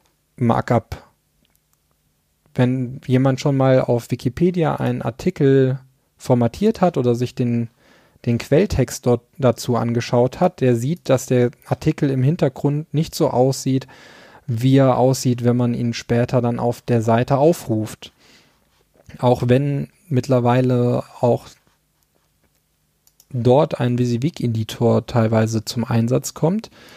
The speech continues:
Ähm, da vielleicht auch kurz mal zu, WYSIWYG ist What You See is What You Get, sprich ein, ähm, ein Tool, was dir direkt anzeigt, wie das Dokument am Ende aussieht,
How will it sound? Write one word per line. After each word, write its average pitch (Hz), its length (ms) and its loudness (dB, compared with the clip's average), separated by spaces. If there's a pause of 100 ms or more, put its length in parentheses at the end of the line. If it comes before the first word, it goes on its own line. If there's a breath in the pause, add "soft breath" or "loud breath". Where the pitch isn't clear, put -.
(540 loud breath)
Ähm, 120 340 2
da 123 200 0
vielleicht 117 400 0
auch 147 160 -2
kurz - 300 -2
mal 147 100 0
zu, 139 320 -2
WYSIWYG 120 560 0
ist 131 260 -2
What 123 200 0
You 123 80 2
See 143 280 -4
is - 180 -4
What 123 200 -2
You 117 120 0
Get, 120 440 0 (100)
sprich - 560 0 (580 loud breath)
ein, 113 540 2 (140)
ähm, 110 460 -2 (1600 soft breath)
ein 113 240 2
Tool, 190 460 2
was 135 240 0
dir 135 100 0
direkt 123 400 -2
anzeigt, 131 800 -2
wie 127 120 0
das 139 220 0
Dokument 123 560 0
am 120 140 -2
Ende 117 320 0
aussieht, 139 720 -2